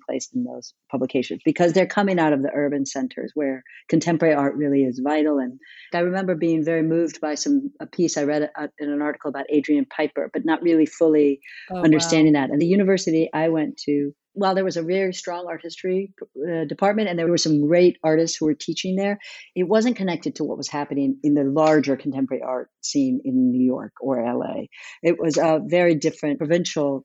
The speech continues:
Speaker 1: dynamic. And so while I, those teachers were so important to me and so fundamental to my learning and to my passion about making, it was in a way a very traditional form of arts education. And so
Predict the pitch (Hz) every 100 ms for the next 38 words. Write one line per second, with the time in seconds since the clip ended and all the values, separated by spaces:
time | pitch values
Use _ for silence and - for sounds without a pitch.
0 | - 160 196 302 175 135 196 185 220 208
1 | 214 220 208 185 175 190 202 - 196 175
2 | 147 151 - 202 196 208 185 160 - 180
3 | 151 - 143 139 - 180 180 185 - -
4 | 170 156 151 151 - - 143 139 139 151
5 | 160 147 139 135 - 147 131 _ _ 151
6 | 143 135 147 156 - 151 139 - 156 143
7 | - 190 - - - - - 190 190 190
8 | 185 170 175 165 165 170 - 147 165 -
9 | 156 143 139 - _ - 147 139 131 -
10 | 147 139 - 127 131 - 139 135 - -
11 | 165 165 - 180 165